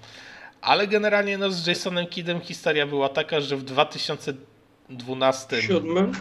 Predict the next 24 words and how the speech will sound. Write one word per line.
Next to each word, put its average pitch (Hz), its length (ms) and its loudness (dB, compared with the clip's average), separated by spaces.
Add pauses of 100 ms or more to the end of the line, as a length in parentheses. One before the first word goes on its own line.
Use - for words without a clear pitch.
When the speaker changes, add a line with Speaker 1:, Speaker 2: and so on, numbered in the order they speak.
(260)
Speaker 1:
dwa 135 320 -2
tysiące 156 460 -4
dwunastym 139 560 -4
jeździł 123 300 -4
pijany, 113 600 2 (760)
<laughs> - 760 -10
a 127 120 4
w 135 60 -4
dwa 139 160 2
tysiące 151 480 -2
pierwszym 139 480 -2
podobno 131 460 -2
uderzył 120 460 -2
żonę. 98 420 -4 (320)
No, 127 140 -16
ale 113 240 -8
to 110 360 -12 (840)
Speaker 2:
A 170 80 2
to 202 120 4
nie 202 140 10
było 196 220 10
tak, 190 280 8
że 185 180 6
on 180 100 4